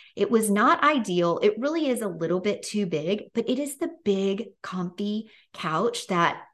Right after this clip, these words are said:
lots of our family and friends have come over and crashed on, and we love it. So I'm really glad that we did not decide to get rid of that and purchase a big new couch. I mean, couches can be really expensive.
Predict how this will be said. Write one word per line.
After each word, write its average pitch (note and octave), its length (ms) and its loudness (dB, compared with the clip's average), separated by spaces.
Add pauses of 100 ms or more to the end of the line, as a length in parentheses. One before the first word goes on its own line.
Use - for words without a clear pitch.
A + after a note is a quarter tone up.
lots G3+ 440 6
of D4 100 4
our C4+ 180 6
family G#3 340 0
and G3 100 -2
friends F#3+ 280 2
have A3+ 140 -2
come F#3 180 -2
over F3 440 6
and E3 220 2
crashed F3+ 640 2
on, E3+ 380 0 (360)
and C4+ 380 4 (260)
we B3+ 160 0
love D4 300 2
it. - 340 2 (400)
So F4 240 0
I'm D4+ 320 -4
really F4 480 4
glad D4+ 680 -4 (100)
that C4+ 160 -2
we C#4 180 0
did C#4 200 -6
not E4 260 -4
decide A3 640 -4 (280)
to C4 220 0
get B3+ 340 -2
rid C#4 180 0
of G#3+ 160 -4
that E3 420 -2 (260)
and A#3 460 0 (120)
purchase D#4+ 680 -2
a G3 80 0
big D#3+ 320 -4
new D#3 160 -4
couch. D3 440 -8
I A3+ 40 -4
mean, G3+ 160 -2
couches - 420 -8
can F3 140 -8
be E3+ 100 -2
really D#3 220 -2
expensive. - 500 -6